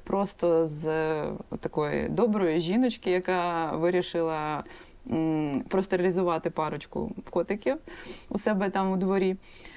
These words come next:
І бо вона живе на Подолі, і там от є, м, клініка міська, е, на Ярославській вулиці. І от вона туди, м, звернулася, е,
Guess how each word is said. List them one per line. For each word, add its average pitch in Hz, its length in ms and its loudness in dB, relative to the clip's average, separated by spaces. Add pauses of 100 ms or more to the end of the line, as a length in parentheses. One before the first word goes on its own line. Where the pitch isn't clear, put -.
(100)
І 302 380 4
бо 214 220 2 (240)
вона 180 460 2
живе 175 300 2
на 160 120 2
Подолі, 330 580 4 (340)
і 190 680 2
там 165 220 -2
от 170 120 -2 (120)
є, 170 340 4 (280)
м, - 540 -2
клініка 190 440 2
міська, 262 720 2 (100)
е, 196 240 -2
на 196 120 0
Ярославській 196 720 -2
вулиці. 190 460 0
І 190 300 4
от 330 200 0
вона 220 220 4
туди, 196 420 2
м, 180 460 0
звернулася, 269 760 2 (200)
е, - 40 -12